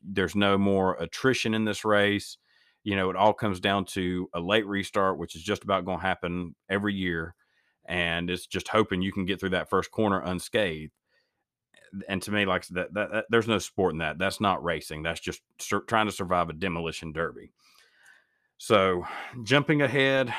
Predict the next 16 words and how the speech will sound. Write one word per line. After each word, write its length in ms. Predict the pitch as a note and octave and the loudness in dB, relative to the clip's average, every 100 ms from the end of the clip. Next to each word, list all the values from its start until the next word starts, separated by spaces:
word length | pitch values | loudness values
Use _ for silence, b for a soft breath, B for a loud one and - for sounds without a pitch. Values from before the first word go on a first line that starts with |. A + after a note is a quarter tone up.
| B | B
back, 380 | - A2+ A#2 A2+ | -4 4 4 4
or, 200 | A2+ G#2 | 2 2
well, 320 | F#2 G#2 G2+ G2+ _ | 2 0 0 -4 _
going 280 | A2 A#2+ G#2+ | 2 4 4
back 320 | G#2+ G#2+ - | 2 0 -2
over 280 | - G#2+ G2 | -2 0 0
the 120 | F#2 | -2
Ross 300 | F#2+ G2+ G2+ | 0 0 0
Chastain 520 | G#2 F2+ - G2+ G2+ | -4 -4 -2 -2 0
and 120 | F#2 E2+ | -2 0
Austin 540 | G2+ - G2+ F#2+ F#2+ F#2 | 0 0 -4 -4 -6 -4
going 320 | G2 G2 F#2 | -2 -2 -2
through 260 | G2 F#2+ | -2 -2
the 260 | F2 E2 E2 - | -2 -2 -4 -2
access 400 | G#2 F2 G#2+ F#2+ | -4 -4 -6 -8
corner, 480 | - A#2 A2 G#2+ | -2 0 2 0